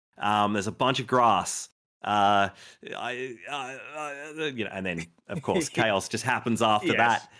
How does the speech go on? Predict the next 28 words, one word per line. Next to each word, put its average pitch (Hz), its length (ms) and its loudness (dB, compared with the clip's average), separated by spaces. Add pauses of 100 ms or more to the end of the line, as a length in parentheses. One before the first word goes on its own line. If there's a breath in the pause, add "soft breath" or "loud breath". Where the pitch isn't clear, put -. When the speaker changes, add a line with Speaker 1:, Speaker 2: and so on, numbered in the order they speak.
(120 loud breath)
Speaker 2:
Yeah. 107 200 -4
Speaker 1:
Um, 113 500 2 (640)
but 185 100 -6
it's 196 120 -8
one 269 120 2
of 311 60 0
those 302 140 -2
things, 233 260 -2
right? 120 220 0
Like, 123 380 -4
I, 143 260 -10
I've, 139 160 -4 (120)
I've 175 140 -2
had 175 140 -2
a - 20 -4
lot 226 140 0
of 185 80 -4
feedback 131 480 -2
where 110 100 -2
people 117 320 -4
are 113 60 -2
like, 98 360 -4 (600)
you 143 100 0
know, 160 100 6
they 156 120 6
really 156 320 4
should 165 240 -6
split, 127 420 -4